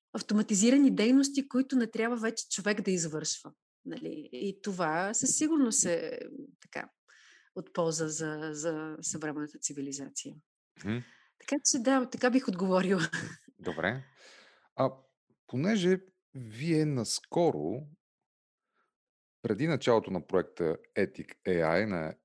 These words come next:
Speaker 2: Гьоте институтите в, а, Югоизточна Европа, разговаряхте с артиста Ханс Бенхарт относно проекта му,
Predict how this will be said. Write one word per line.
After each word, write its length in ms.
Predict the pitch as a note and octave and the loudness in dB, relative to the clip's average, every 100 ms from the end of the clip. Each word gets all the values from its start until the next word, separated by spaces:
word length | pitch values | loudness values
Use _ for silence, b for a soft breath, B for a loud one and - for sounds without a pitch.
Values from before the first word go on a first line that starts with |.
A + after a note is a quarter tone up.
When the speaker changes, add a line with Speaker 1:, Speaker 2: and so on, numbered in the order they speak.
| - | -14
Speaker 2:
Гьоте 320 | F#2+ F2+ - | -2 0 0
институтите 880 | E2+ - G2+ C3+ G#2+ - E2 E2+ G#2 - _ - | -4 -6 -6 -6 -6 -8 -4 -4 -6 -12 _ -20
в, 240 | E2+ D#2+ - - | -14 -14 -14 -10
а, 240 | E2 D#2 D#2 - _ F#2 | -8 -8 -10 -14 _ -10
Югоизточна 580 | F2+ F2 F2 - - E2 | -8 -8 -10 -12 -10 -8
Европа, 560 | D#2 G#2 A2 F2+ C3+ C3+ b b - | -2 -2 0 -2 -4 -6 b b -4
разговаряхте 840 | F#2+ D#2 D#2+ E2+ E3 B2+ - A2 | -2 -2 -4 2 4 2 0 -6
с 260 | - G#2+ - | -4 -8 -6
артиста 540 | E2+ - A#2+ - F#2+ | -6 -4 -4 -2 -4
Ханс 640 | - - A2 A2 G2+ - - | -4 -4 0 0 -2 -6 -10
Бенхарт 680 | F#2 F2 A#2+ A#2+ - D2 - _ _ _ _ - | -8 0 2 0 -2 -4 -6 _ _ _ _ -14
относно 540 | E2+ F2+ F2+ G2 E2 | -8 -4 -4 -4 -6
проекта 420 | E2+ F2+ F2+ F#2 | 0 0 0 -4
му, 320 | E2+ E2+ E2+ | -2 -2 -4